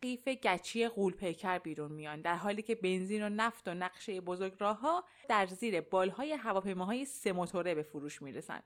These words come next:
و اتاق‌های استراحتی که در هر ساعت برای راحتی شما بازدید می‌شن در خود هواپیما قرار دارن. این چیزها ممکنه سبب تعجب یا سرگرمی جهانگردها بشه، ولی برای ساکنین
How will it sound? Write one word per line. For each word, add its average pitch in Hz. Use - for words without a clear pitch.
و 214
اتاق‌های 208
استراحتی 190
که 180
در 262
هر 294
ساعت 254
برای 190
راحتی 180
شما 202
بازدید 185
می‌شن 220
در 175
خود 208
هواپیما 170
قرار 156
دارن. 143
این 415
چیزها 349
ممکنه 254
سبب 262
تعجب 202
یا 185
سرگرمی 170
جهانگردها 170
بشه، -
ولی 320
برای 180
ساکنین 185